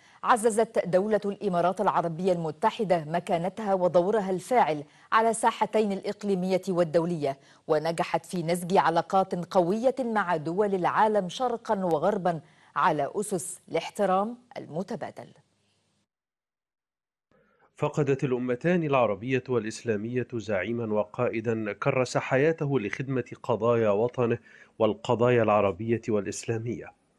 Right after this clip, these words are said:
Speaker 2: وهو المغفور له صاحب السمو الشيخ خليفة بن زايد آل نهيان، رئيس دولة الإمارات العربية المتحدة.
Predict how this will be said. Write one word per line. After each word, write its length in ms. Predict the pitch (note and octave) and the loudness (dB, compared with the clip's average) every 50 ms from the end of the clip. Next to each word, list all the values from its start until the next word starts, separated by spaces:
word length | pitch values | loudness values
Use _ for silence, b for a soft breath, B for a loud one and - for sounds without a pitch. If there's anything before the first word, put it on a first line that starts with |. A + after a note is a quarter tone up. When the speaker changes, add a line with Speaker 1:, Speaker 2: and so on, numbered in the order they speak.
| b b b b b b b b b _ | b b b b b b b b b _
Speaker 2:
وهو 260 | A2+ A#2 C3 E3 F3 | -2 2 4 4 4
المغفور 600 | E3+ D#3+ D#3 D3+ C3 - - - F3 E3+ D#3 C#3+ | 4 4 2 2 0 -2 -4 -4 -2 0 2 2
له 240 | C3 A#2+ G2+ F#2 E2+ - | 2 2 0 -2 -8 -14
صاحب 420 | - - C3 B2 - - B2+ A2+ | -4 -2 -2 0 0 0 -2 -2
السمو 480 | A2+ - - - A#2+ A2 A2+ C3 D3 D3 - | -2 -4 -2 -2 0 0 0 -2 -4 -4 -6
الشيخ 360 | G2+ - - - B2+ C3 B2+ | -6 -4 -2 0 0 0 0
خليفة 520 | - - - A#2 G2 A#2+ C#3 C#3 - C#3 A#2+ | -2 -4 -4 -4 -2 -4 -6 -2 0 0 0
بن 200 | G#2 A2 A2 G#2+ | 0 -2 -4 -4
زايد 380 | F#2 G#2 A#2+ B2 B2 A2+ G#2+ | -2 0 0 2 2 0 0
آل 140 | G#2+ A2 A2+ | -2 -2 -2
نهيان، 600 | A2 A2 G#2+ F#2+ A2+ G#2+ G#2+ A2 A#2+ B2+ C#3 C#3+ b b b b b b b b - | -4 -4 -6 -6 -4 -4 -2 -2 -2 -2 -4 -6 b b b b b b b b -4
رئيس 280 | G#2 G#2+ A#2 B2 - D3+ | -2 -2 -2 -2 -4 -2
دولة 300 | C3 D3+ D#3 D#3 D3 C#3+ - | 0 0 0 0 0 -2 0
الإمارات 540 | C#3 A2+ G#2+ A2 G#2+ G#2 G2+ G#2+ A2+ A2+ C3+ | 0 0 0 0 2 2 2 2 0 0 0
العربية 480 | A#2+ A#2 A2 G#2+ G#2 F#2 G#2 A2+ A#2 | 0 2 2 2 0 -2 -2 -2 -2
المتحدة. 640 | A2 G#2 G2+ F#2+ - - B2 - - A#2 E2+ E2 D2 | -2 -2 -4 -6 -8 -10 -12 -10 -8 -8 -8 -8 -12